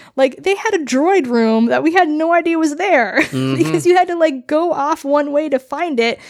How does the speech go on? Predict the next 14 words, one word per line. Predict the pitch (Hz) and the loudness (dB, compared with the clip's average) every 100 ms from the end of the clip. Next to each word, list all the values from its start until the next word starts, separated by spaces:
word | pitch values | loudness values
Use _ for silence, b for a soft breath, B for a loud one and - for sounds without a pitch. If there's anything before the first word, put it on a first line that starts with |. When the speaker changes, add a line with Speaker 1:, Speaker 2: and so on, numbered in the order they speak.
| B - | B -2
Speaker 1:
and | 262 | 0
if | 262 | 0
you | 285 | 0
didn't | 311 311 | 0 2
walk | 277 294 - | 2 0 -2
to | 269 | -6
the | 277 | -4
Twin | 285 277 | -2 -2
Sun | 285 320 320 | -2 -4 -4
stage, | 294 214 208 220 | -4 -2 -2 -2
you | 233 | -4
would | 226 | -2
never | 226 233 226 | -2 -2 -4
have | 214 202 196 208 | -4 -6 -8 -12